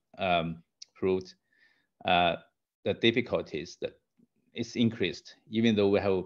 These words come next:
double students, uh, attend, but only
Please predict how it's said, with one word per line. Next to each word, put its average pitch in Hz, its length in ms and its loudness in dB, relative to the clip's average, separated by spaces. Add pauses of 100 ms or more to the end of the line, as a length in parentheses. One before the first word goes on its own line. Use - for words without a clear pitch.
(140)
double 113 220 4
students, 92 760 -4 (640)
uh, 85 240 -2 (140)
attend, 101 480 -4 (360)
but 95 160 -6 (120)
only 87 540 -2